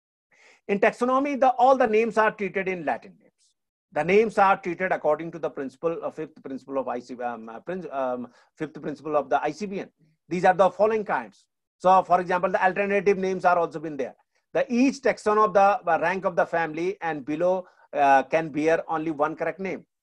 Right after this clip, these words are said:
but the following families have alternative names, so which are permitted by the I C B N। जैसे हमने बात करी अभी इस कैटेगरी, uh, सफिक्स की बात करी, तो यानी कि हम फैमिली को कैसे आइडेंटिफाई कर लेंगे? अगर एसीईएई लगा है,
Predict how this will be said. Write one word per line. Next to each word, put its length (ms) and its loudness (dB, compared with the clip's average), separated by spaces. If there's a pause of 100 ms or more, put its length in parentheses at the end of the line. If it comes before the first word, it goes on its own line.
but 120 0
the 80 6
following 380 2
families 440 0
have 260 2
alternative 520 -4
names, 400 -2 (260)
so 220 2
which 220 -2
are 180 6
permitted 540 -4
by 140 -4
the 180 -6 (140)
I 100 0
C 180 -10
B 140 -14
N। 80 -20 (400)
जैसे 360 2 (220)
हमने 180 -4
बात 220 4
करी 200 -2
अभी 140 0
इस 200 -10
कैटेगरी, 680 -4
uh, 40 -4
सफिक्स 440 -4
की 120 -8
बात 220 -6
करी, 180 -20 (300)
तो 60 -4
यानी 220 0
कि 80 2
हम 120 2
फैमिली 320 0
को 100 0
कैसे 240 -2
आइडेंटिफाई 440 -2
कर 100 -4
लेंगे? 240 -4
अगर 360 0
एसीईएई 800 0
लगा 260 2
है, 120 2